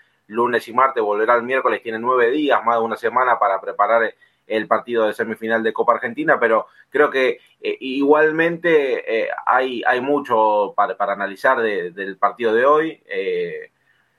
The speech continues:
los cambios que, que hizo Insúa, que para mí le, le terminaron dando su fruto con la entrada de, de Maroni, que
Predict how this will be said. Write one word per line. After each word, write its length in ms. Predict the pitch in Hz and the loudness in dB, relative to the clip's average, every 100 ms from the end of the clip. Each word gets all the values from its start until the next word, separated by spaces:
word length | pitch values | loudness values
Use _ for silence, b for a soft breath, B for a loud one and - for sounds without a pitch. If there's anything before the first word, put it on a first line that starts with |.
| _ _ - | _ _ -6
los 180 | 104 | -2
cambios 320 | - 170 156 120 | 2 2 0 -2
que, 200 | 117 95 | -4 -6
que 120 | 104 | -8
hizo 220 | 113 127 | -6 -6
Insúa, 360 | 113 180 180 123 | -2 2 2 2
que 80 | |
para 240 | 101 101 107 | 0 0 0
mí 160 | 135 | -2
le, 320 | 135 113 98 95 | 0 0 0 -2
le 140 | 95 | -6
terminaron 960 | 95 101 104 120 123 117 107 95 90 - - | -6 -10 -4 0 2 4 2 -2 -6 -14 -8
dando 300 | 101 113 107 | -4 -2 -4
su 140 | 104 | -6
fruto 380 | 95 139 160 131 | -4 -2 0 0
con 120 | 104 | 0
la 100 | 101 | -2
entrada 320 | 98 117 110 104 | -2 0 2 2
de, 260 | 98 90 | 0 -2
de 120 | 92 | -4
Maroni, 540 | 98 101 131 151 151 117 | -2 0 2 2 0 -4
que 340 | 107 98 92 | -4 -2 -2